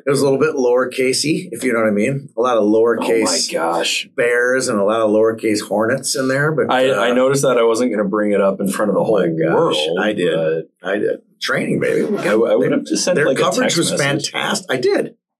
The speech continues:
Speaker 2: Okay.
Speaker 1: I didn't say it in front of the whole world. I
Speaker 2: You
Speaker 1: just
Speaker 2: just did right now.
Speaker 1: Oh, yeah, but I didn't say their name.
Speaker 2: The whole world. We
Speaker 1: I
Speaker 2: have
Speaker 1: didn't
Speaker 2: people
Speaker 1: say
Speaker 2: listening
Speaker 1: Charlie
Speaker 2: to the show in the
Speaker 1: Decker
Speaker 2: United Kingdom, for
Speaker 1: and
Speaker 2: God's
Speaker 1: Ben
Speaker 2: sakes.
Speaker 1: Liss. I didn't say their name. I
Speaker 2: Oh
Speaker 1: did
Speaker 2: my
Speaker 1: not
Speaker 2: God,
Speaker 1: say
Speaker 2: you
Speaker 1: their
Speaker 2: just
Speaker 1: name.
Speaker 2: said, you just said their names.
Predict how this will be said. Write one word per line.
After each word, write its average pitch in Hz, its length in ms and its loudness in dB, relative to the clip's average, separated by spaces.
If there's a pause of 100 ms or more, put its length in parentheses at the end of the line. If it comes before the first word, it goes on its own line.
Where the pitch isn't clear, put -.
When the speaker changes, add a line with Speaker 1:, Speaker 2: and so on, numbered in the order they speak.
(160)
Speaker 2:
Okay. - 140 -6
Speaker 1:
I - 60 0
didn't 214 160 2
say - 140 0
it - 40 2
in - 60 -4
front 110 160 0
of - 20 0
the - 40 2
whole 90 140 2
world. 156 280 2
I - 20 0
Speaker 2:
You 123 120 4
Speaker 1:
just - 100 2
Speaker 2:
just 196 180 2
did 240 160 4
right 226 240 0
now. 247 340 0
Speaker 1:
Oh, 185 140 2
yeah, 202 180 0
but 156 100 0
I 175 40 4
didn't 196 120 0
say 165 160 0
their 123 180 0
name. 98 420 -2
Speaker 2:
The 208 100 2
whole 247 320 4
world. 240 440 0
We 196 60 -2
Speaker 1:
I - 20 2
Speaker 2:
have 202 80 0
Speaker 1:
didn't 190 100 -2
Speaker 2:
people 247 200 2
Speaker 1:
say 214 100 2
Speaker 2:
listening 240 160 2 (120)
Speaker 1:
Charlie 196 200 2
Speaker 2:
to - 0 -
the 147 100 -2
show 226 220 0
in - 80 0
the 196 40 0 (120)
Speaker 1:
Decker - 180 0
Speaker 2:
United 160 220 0
Kingdom, 208 400 0
for 151 60 -2
Speaker 1:
and 139 100 0
Speaker 2:
God's 139 160 2
Speaker 1:
Ben 170 100 0
Speaker 2:
sakes. 127 180 0
Speaker 1:
Liss. 185 640 0
I 135 60 0
didn't 180 160 0
say - 260 0
their 110 140 0
name. 92 560 -2
I - 60 -2
Speaker 2:
Oh - 80 0
Speaker 1:
did - 100 2
Speaker 2:
my - 80 0
Speaker 1:
not 58 160 -2
Speaker 2:
God, - 100 -2
Speaker 1:
say - 60 0
Speaker 2:
you 67 100 0
Speaker 1:
their 67 80 0
Speaker 2:
just - 420 -2
Speaker 1:
name. 76 80 -4
Speaker 2:
said, - 140 -6
you - 80 -6
just - 380 -2
said - 180 0
their - 320 0
names. - 400 -4